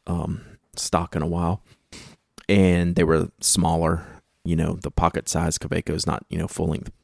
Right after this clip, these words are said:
Kavecos. Uh, one was a Sport, Kaweco Sport from the nineteen thirties, and it's a piston filler in the small size with, like, the, um, the chased,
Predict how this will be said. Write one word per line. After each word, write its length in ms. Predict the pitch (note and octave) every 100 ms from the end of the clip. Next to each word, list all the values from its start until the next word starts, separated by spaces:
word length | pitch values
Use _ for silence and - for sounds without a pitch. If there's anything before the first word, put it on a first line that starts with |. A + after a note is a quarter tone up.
| _ _ -
Kavecos. 600 | - E2 - D2+ D#2+ - - - _ _ _ -
Uh, 240 | F2+ F2+
one 320 | E2+ F#2 G#2
was 160 | G2 E2
a 40 |
Sport, 600 | D#2+ - - F2+ F#2 - - - - -
Kaweco 340 | F2+ F2+ E2+
Sport 500 | - - F#2 F2+ -
from 520 | - E2+ E2+ E2 E2
the 340 | E2 D#2+ E2+ F2+ -
nineteen 340 | F2 - F#2
thirties, 580 | E2 E2+ F2+ A2 - - - - _ _ _ _
and 140 | - F2+
it's 100 | D#2+
a 60 |
piston 360 | - F2+ - G2
filler 460 | - G#2+ A#2 B2+ - - - -
in 200 | F2+ D#2
the 60 |
small 580 | - - F2 F2+ E2+ F2+ - - _ _ _ _ _ _ _ -
size 500 | - - E2+ F2 F2
with, 200 | E2 -
like, 180 | E2+ -
the, 240 | - F2
um, 300 | D2 D2+ - - - - - _ _ _ _
the 80 | E2+
chased, 680 | - G#2 E2+ E2+ - -